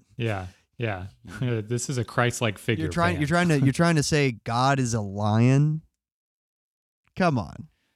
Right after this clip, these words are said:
Speaker 2: A
Speaker 1: Uh,
Speaker 2: lion?
Speaker 1: we, as long as we can also ban The Great Gatsby, uh, unless the teacher points out this is only famous because they are good at,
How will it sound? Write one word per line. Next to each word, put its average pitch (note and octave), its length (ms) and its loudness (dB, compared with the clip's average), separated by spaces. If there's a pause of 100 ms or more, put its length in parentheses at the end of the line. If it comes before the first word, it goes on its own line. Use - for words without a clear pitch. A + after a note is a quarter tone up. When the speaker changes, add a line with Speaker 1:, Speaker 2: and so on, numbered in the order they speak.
(260)
Speaker 2:
A B2 40 2
Speaker 1:
Uh, A#2 40 0
Speaker 2:
lion? A#2 520 2
Speaker 1:
we, F3+ 320 2 (500)
as D#3 180 4
long D4 200 4
as G3 120 2
we G3+ 100 4
can F3+ 180 2
also D#3+ 540 2
ban A#2+ 760 2 (160)
The A#2 80 -4
Great A2+ 300 0
Gatsby, G2 680 -4 (400)
uh, G#2+ 260 0
unless C3+ 720 2
the A2+ 680 -2 (300)
teacher A2+ 680 0 (500)
points B2 320 -2
out A#2 200 2
this A2 200 -4
is A2 100 -6 (180)
only A#3 480 8
famous D#3+ 640 2
because B2 680 0 (320)
they A#2+ 240 0
are A2+ 140 0
good B2+ 420 2
at, A2+ 480 -4